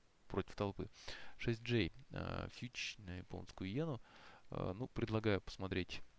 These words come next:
как распределяются объёмы здесь. Обратите внимание, что у нас здесь, э, некий такой всплеск очень интересный.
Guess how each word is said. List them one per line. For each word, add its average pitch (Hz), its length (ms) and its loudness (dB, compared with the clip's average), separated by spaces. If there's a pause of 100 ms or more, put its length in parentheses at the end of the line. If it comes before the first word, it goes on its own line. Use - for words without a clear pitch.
(880)
как - 200 4
распределяются - 540 4
объёмы 98 340 -2
здесь. 143 420 -2
Обратите - 420 0
внимание, 120 420 -2
что - 260 -2
у 92 100 -2
нас 95 220 0
здесь, 92 300 -2 (580)
э, - 360 0
некий 101 260 -2
такой - 240 0
всплеск - 420 2
очень - 240 -8
интересный. 101 540 0